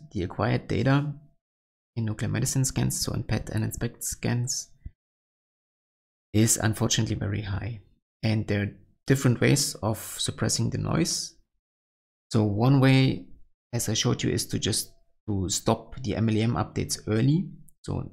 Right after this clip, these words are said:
not actually to iterate until convergence. And this is because noise is usually high frequent and the high frequencies converge slower than the low frequencies.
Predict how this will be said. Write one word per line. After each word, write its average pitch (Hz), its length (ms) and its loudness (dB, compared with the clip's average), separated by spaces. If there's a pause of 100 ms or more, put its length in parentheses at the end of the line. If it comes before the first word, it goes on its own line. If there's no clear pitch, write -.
(140)
not 120 220 -2
actually 113 380 -2
to 98 360 -4 (460)
iterate 107 320 0
until 101 220 -4
convergence. 147 680 -2
And 110 120 0
this 101 100 -2
is - 100 -4
because - 840 -4
noise - 680 -2 (560)
is - 40 -8
usually 107 240 0
high 107 140 0
frequent 139 480 0
and 101 160 -2
the 120 60 -8
high 117 140 -4
frequencies 113 720 -2 (600)
converge 107 440 4
slower 110 340 2
than 104 300 0
the 95 100 -2
low 95 140 -4
frequencies. - 640 -6